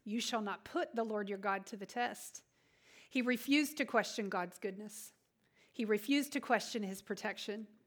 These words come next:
He knew better. He knew the Father's heart towards him. And free will creates a fallen world where other people's sin can hurt us tremendously.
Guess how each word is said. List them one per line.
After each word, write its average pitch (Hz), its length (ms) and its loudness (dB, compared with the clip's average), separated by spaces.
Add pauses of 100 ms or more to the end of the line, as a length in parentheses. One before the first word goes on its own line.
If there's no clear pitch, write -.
(560)
He 254 160 2
knew 240 200 6
better. 202 280 4
He 208 120 0
knew 220 280 4
the 220 80 0
Father's 214 400 -2
heart 214 220 0
towards 208 280 -8
him. 226 240 -6 (2500)
And 254 140 8
free 359 280 6
will 294 420 6
creates 269 800 0
a 233 80 4
fallen 240 460 4
world 202 260 0
where 214 180 -2
other 220 200 6
people's 277 380 0
sin 220 300 -2
can 214 140 -4
hurt 202 220 -2
us 208 120 -6
tremendously. 196 680 -4